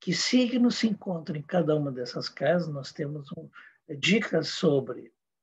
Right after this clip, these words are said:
qual é o enfoque que nós temos que dar para esses grandes temas da nossa vida. O terceiro grupo de elementos que são muito importantes são os planetas.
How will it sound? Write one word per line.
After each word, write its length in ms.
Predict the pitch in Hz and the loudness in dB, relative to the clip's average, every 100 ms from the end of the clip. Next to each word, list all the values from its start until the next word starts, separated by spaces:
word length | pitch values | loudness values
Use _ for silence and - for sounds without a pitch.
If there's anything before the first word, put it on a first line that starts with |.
| _ _ _ _ _ | _ _ _ _ _
qual 180 | 170 196 | 4 8
é 60 | |
o 100 | 240 | 8
enfoque 520 | 208 - 190 190 - | 6 6 8 8 6
que 140 | 185 190 | 2 2
nós 260 | 156 147 | 0 -2
temos 340 | - 151 147 - | 0 0 0 -6
que 140 | - | -8
dar 300 | 127 131 139 | -4 0 0
para 340 | 143 156 143 143 - _ _ | -2 -6 -6 -8 -14 _ _
esses 460 | 151 147 170 143 - _ _ _ - | -8 -6 -4 -6 -10 _ _ _ 2
grandes 400 | 170 180 - - | 6 6 4 -4
temas 440 | 180 175 175 165 | 0 0 0 -2
da 120 | 180 | -4
nossa 300 | 175 175 208 | -4 -4 -4
vida. 300 | 185 147 107 _ _ _ _ _ _ - _ | -4 -6 -8 _ _ _ _ _ _ -20 _
O 60 | - | 0
terceiro 600 | 247 233 - 269 285 185 | 4 4 4 6 6 4
grupo 420 | 139 165 208 - | 2 0 0 -6
de 180 | 127 139 | -4 0
elementos 680 | 135 127 143 156 143 151 - | 2 0 -2 -4 -6 -14 -18
que 140 | - | -16
são 180 | - 160 | -2 -2
muito 540 | 147 139 156 226 208 180 | -2 -6 -2 0 0 -4
importantes 640 | 147 147 - 180 185 - | -6 -10 -10 -10 -8 -2
são 160 | 202 | 0
os 100 | 196 | 0
planetas. 840 | - 220 214 175 170 139 113 - | -2 0 4 6 6 2 -14 -18